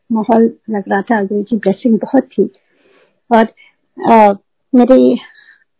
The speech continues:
बेडरूम में भी मैंने एक, अ, दीपक शाम से जलाया हुआ था,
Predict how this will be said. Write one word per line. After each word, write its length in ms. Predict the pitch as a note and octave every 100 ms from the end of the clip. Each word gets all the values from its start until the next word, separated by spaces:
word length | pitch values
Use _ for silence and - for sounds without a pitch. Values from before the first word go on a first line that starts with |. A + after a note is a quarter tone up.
| _ _ _ -
बेडरूम 300 | B3+ A#3 D4+
में 180 | D4 C4
भी 120 | C4
मैंने 300 | B3+ A3 A#3+
एक, 300 | D#4+ A3 G#3 - - -
अ, 480 | - A3 G#3 G3 G#3+
दीपक 400 | - A#3 A#3 B3+ - - - B3+ _ D#4 D#4 _ _ _ _ -
शाम 260 | - C4+
से 220 | D4+ E4+ E4
जलाया 320 | A3+ G3 G3+
हुआ 200 | G#3+ G3+
था, 180 | A#3